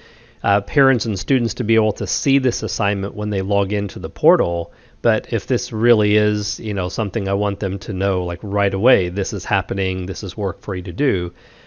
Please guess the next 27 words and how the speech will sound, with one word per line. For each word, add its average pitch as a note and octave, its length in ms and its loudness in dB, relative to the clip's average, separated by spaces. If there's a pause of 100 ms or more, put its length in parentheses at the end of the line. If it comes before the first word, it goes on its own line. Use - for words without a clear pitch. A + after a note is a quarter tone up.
(140)
I G#2+ 100 4
wanna G2+ 240 2
send G2+ 320 -2
out F#2+ 140 2
an G#2+ 120 -8
email F#2+ 280 -4
notification. F#2 960 -6 (160)
So - 160 -8
I'll E2 180 -6
check - 320 -6
that G2 200 -8
box, F2 540 -8 (1800)
click - 260 -8
save. E2+ 640 -8 (2500)
And A#2+ 120 0
then B2+ 80 6
I A#2 80 8
can A#2+ 160 0
change A#2 360 2
the G#2+ 120 -2
subject. G2+ 500 -2
So A2 100 -6
maybe G2+ 300 0
I G2 60 2
wanna F#2+ 200 -2
call G2 300 0
this F#2 480 -4